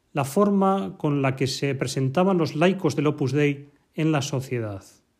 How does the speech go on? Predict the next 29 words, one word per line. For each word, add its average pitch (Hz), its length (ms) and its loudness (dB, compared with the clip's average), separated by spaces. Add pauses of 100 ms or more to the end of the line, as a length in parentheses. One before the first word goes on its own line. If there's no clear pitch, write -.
(1120)
No 165 140 2
hacían 202 300 2
propaganda 175 600 4
de 139 80 0
sus 135 180 -4
actividades, 147 960 0 (460)
sino 160 280 2
que 160 100 0
explicaban 190 600 2
el 170 220 -2
mensaje 185 920 0
uno 175 480 4
a 143 80 0
uno. 135 500 2 (960)
No 180 120 6
llevaban 202 480 6
signos 175 360 2
externos 180 540 0
de 156 80 0
pertenencia 156 720 0
a 156 40 2
la 135 160 4
obra, 143 460 2 (320)
como 156 220 2
las 135 160 4
medallas 170 760 4
e 160 60 0
insignias 156 680 2
típicas 175 640 0